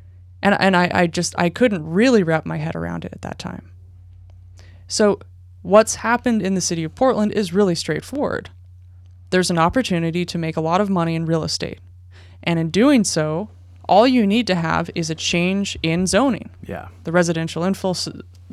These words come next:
Speaker 1: zone is fantastic for that because it allows any of these houses to be torn down and to be built into, under the umbrella of affordable housing, is actually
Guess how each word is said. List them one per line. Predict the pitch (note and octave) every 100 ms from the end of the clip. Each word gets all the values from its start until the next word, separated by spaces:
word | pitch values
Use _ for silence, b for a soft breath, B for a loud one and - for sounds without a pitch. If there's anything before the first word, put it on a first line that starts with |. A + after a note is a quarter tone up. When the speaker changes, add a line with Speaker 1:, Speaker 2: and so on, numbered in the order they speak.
| -
Speaker 1:
zone | E3+ E3+ G#3+ A3 F3+ G3+ - b b b b b b b b -
is | F3 F#3 F#3 - - -
fantastic | - G#3 G#3+ A#3 D#4 - -
for | - -
that | - - -
because | F3+ F3 F3+
it |
allows | F#3+ F3 E3 E3+ E3
any | E3+ A3+
of |
these | A#3+ G3
houses | E3+ F3 F3+
to | F3+
be | F#3
torn | F3 E3+ F3
down | E3 D#3+ D#3+ F3 B B
and | F#3
to | F3+
be | A3
built | F3+ F3+ G3+ -
into, | F3+ F#3 - D#3+ D#3 b - - - - - -
under | G3 F3 D#3
the | D#3 D#3
umbrella | E3+ - F#3 C4 G3 - -
of | E3
affordable | - - E3+ E3+ D#3
housing, | E3+ D#3+ F3+ F#3
is | A3 G3
actually | A3 C#4 - E3+ D#3 E3